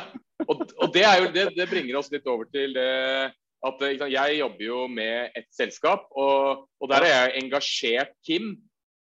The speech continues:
Speaker 1: selv om jeg kan mye om O K R, jeg kan liksom hva som er de viktigste prinsippene, og jeg, jeg har jo undervist i dette her, men, eh, jeg klarer ikke, eller det er veldig greit å ha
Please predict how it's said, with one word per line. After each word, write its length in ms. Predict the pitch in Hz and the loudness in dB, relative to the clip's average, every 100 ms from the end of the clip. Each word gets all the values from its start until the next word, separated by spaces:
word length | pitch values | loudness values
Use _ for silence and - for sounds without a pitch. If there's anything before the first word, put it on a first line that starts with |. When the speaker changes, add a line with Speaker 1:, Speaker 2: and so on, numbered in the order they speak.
| - | -4
Speaker 1:
selv 140 | 147 | -2
om 60 | 160 | 0
jeg 180 | 131 - | -2 -4
kan 220 | 135 135 147 | -6 -6 -8
mye 200 | 143 107 | -6 -2
om 160 | 117 123 | -2 -2
O 200 | 110 110 - | -8 -12 -2
K 60 | |
R, 200 | 117 123 | 2 2
jeg 220 | 143 127 - | 2 0 -2
kan 380 | - 104 131 143 | -6 -6 -6 -6
liksom 420 | 131 117 117 120 - _ - | -4 -2 -2 -4 -14 _ 0
hva 180 | 110 110 | 0 0
som 140 | 127 | -2
er 100 | 117 | -2
de 80 | 120 | -2
viktigste 480 | 123 - 101 - 107 | -4 -6 -12 -8 -6
prinsippene, 600 | 120 117 104 - - 117 | -6 -6 -10 -10 -10 -4
og 120 | 127 | 0
jeg, 300 | 120 117 117 - _ _ | 2 2 2 -4 _ _
jeg 80 | 123 | 0
har 140 | 123 113 | 2 4
jo 120 | 117 | 2
undervist 540 | 127 127 101 95 - 110 | -2 -6 -8 -12 -12 -4
i 40 | |
dette 180 | 117 120 | 0 2
her, 120 | 180 | 2
men, 260 | 185 151 143 - _ _ _ | 2 -2 -4 -10 _ _ _
eh, 580 | - 135 131 131 131 135 | -2 4 6 6 4 2
jeg 300 | 131 123 143 - | 2 2 2 2
klarer 400 | 165 110 92 98 | 2 2 0 -4
ikke, 300 | 101 - 160 156 _ _ | -4 0 0 -2 _ _
eller 180 | 127 147 | 0 2
det 80 | 143 | 4
er 80 | 147 | 2
veldig 260 | 156 123 139 131 113 | 2 0 -4 -8 -4
greit 340 | 120 135 151 - | 0 0 -2 -8
å 80 | 143 | -8
ha 200 | 113 | -2